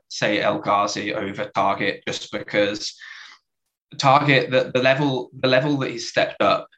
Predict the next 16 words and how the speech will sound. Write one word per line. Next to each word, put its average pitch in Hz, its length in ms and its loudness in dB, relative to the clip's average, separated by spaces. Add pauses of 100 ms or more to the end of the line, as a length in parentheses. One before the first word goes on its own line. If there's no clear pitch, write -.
(260)
has, 107 340 0
has 143 600 0 (100)
surprised 113 500 0
me 110 120 -2
that 107 180 -4
he's, 104 320 -6
like, 110 160 0
like 107 160 0
we - 80 -6
said, 95 200 -4
that 80 100 -10
he's 113 180 -6
improved 110 380 -6
quite - 260 -2
that 120 160 0
much. - 260 0